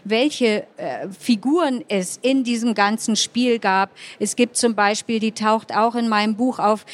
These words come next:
die Reichsfrauenführerin Gertrud Scholz-Kling, die kurz unter Hitler, äh, im Grunde genommen dafür gesorgt hat, dass alle Frauen, äh, ja, <laughs> ihre Funktion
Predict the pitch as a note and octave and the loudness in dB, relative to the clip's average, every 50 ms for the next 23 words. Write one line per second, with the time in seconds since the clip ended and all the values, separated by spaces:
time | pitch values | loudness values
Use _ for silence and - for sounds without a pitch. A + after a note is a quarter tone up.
0 | - - - - A3+ G#3+ F#3+ G3+ G3 G3+ G#3+ G3+ - - - - - G3+ G3+ G#3+ | -18 -12 -4 -2 0 2 2 2 2 2 0 -4 -8 -10 -10 -4 0 2 2 2
1 | A3+ A#3+ A#3 - - C4 B3+ A#3+ A3+ A3+ G#3+ G3 G#3+ G#3+ G#3 G#3 - G3+ G3+ G#3+ | 2 -2 -4 -4 -2 0 0 2 2 0 0 0 2 2 2 2 2 2 2 0
2 | - - B3 A#3 A3 - - A3 G#3+ G3+ G3+ G3+ - - - - A3+ A#3 B3 C4+ | 0 0 -2 0 0 0 0 2 2 2 0 -2 -6 -8 -4 0 0 2 2 2
3 | C#4+ - - - - - - A#3 A3+ A3+ A3 G#3+ - - _ - - - D#4 E4+ | 0 -2 -6 -14 -20 -8 -2 0 0 2 0 0 -4 -8 _ -6 -2 0 2 2
4 | E4 - - - - - B3 B3+ B3 - A3 G#3 F#3+ F#3+ C4 D4+ C#4+ - A3 G3+ | 0 -2 -6 -8 -4 0 0 0 0 0 0 0 2 2 0 0 -2 0 0 0
5 | F3+ E3 F3+ F3 - - - - - - - A3 G#3+ G#3 G3+ - - A3 A3 A3+ | 0 0 -2 -4 -8 -14 -20 -20 -12 -4 -2 0 0 0 0 -2 0 0 0 0
6 | - G#3+ C4 E4 F#4+ E4 C4+ A3 G#3+ G#3 G3+ G3 F#3+ F#3+ G3 G#3 A3 A3 A#3 A#3 | 2 2 2 2 2 0 0 0 -2 0 0 0 2 2 2 0 0 -2 -2 -4
7 | A3 - - - - - _ _ _ _ _ _ _ _ - F#3 F#3+ G3 F#3+ - | -6 -10 -16 -20 -20 -20 _ _ _ _ _ _ _ _ -2 0 0 0 2 2
8 | B3+ B3+ C4 B3+ G#3 F3+ E3 F3+ F#3+ G#3 B3 C4+ - - - G#3 G3 F3+ - - | 2 2 2 2 0 -2 0 0 2 2 2 0 -2 -4 -2 -2 -2 -2 -4 -8
9 | - - - - G3 G3 F#3+ - - - _ - A#3 C4+ E4 D#4 B3 - - - | -18 -18 -4 0 0 0 0 0 -6 -6 _ 0 2 2 2 0 -2 -4 -10 -8
10 | - G#3 A#3+ C4 A#3+ G#3+ F#3 E3+ E3+ E3 E3+ - - - - - _ - G#3+ G#3 | -2 0 0 2 2 0 -2 -2 -4 -4 -6 -8 -14 -20 -20 -14 _ -2 0 0
11 | G#3 G#3 G#3 G#3 G3+ - - - A3 A#3+ B3+ G#3 F3 E3 - - G3+ - - - | 2 2 0 -2 -4 -8 -6 -2 0 0 2 0 0 -4 -6 -8 -10 -8 -4 -4
12 | A#3 - - - - B3 - - - C4 C#4 B3 B3 A#3 - - - A#3 G#3+ F3 | -4 -4 -4 -8 -16 -16 -10 -4 0 2 2 2 2 -2 -2 0 0 2 2 0
13 | - - - B3 C4+ E4+ G#4+ | 0 -2 0 0 2 2 2